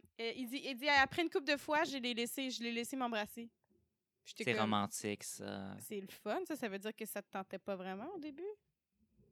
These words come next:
Speaker 2: Inspirant.
Speaker 1: Inspirant ! C'est
Speaker 2: Est-ce que toi,
Speaker 1: le fun !
Speaker 2: t'avais, euh, t'avais-tu inventé un tu Marie-Caresse ?
Speaker 1: My God, tu Marie-Caresse, moi, je te dirais,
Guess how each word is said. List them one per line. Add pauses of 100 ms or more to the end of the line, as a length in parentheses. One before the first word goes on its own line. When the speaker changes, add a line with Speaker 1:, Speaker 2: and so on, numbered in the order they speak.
(1400)
Speaker 2:
Inspirant. (340)
Speaker 1:
Inspirant ! (300)
C'est (120)
Speaker 2:
Est-ce
que
toi,
Speaker 1:
le
fun !
Speaker 2:
t'avais,
euh,
t'avais-tu
inventé
un
tu
Marie-Caresse ? (760)
Speaker 1:
My
God,
tu (160)
Marie-Caresse, (560)
moi,
je
te
dirais,